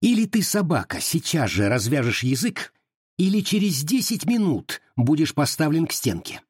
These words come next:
Ну?" И тогда неожиданно высоким, юношеским звучным голосом пленный сказал: "Вы мне надоели, старый дурак,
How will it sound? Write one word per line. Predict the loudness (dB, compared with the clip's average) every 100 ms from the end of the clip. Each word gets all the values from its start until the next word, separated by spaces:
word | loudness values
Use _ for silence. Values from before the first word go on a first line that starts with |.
| _ 0
Ну?" | 2 4 0 _ _ _ _ _ _ _ _
И | 0
тогда | 2 2 2 2
неожиданно | 2 0 0 0 0 0
высоким, | -2 0 -2 -2 -8 -14 _ _ _ _
юношеским | -4 2 2 2 2 0 0 0 0
звучным | 0 -2 -2 0 0
голосом | 2 0 0 0 0 0
пленный | 0 2 0 -2
сказал: | -2 -2 -2 -6 -12 _ _ _ _ _ _ _ _
"Вы | -2 2 2 2
мне | 2 2 2
надоели, | 2 2 2 0 0 0 0 2 2 0
старый | -2 -4 -2 0 2 0
дурак, | 0 0 0 0 0 -4 -8 -14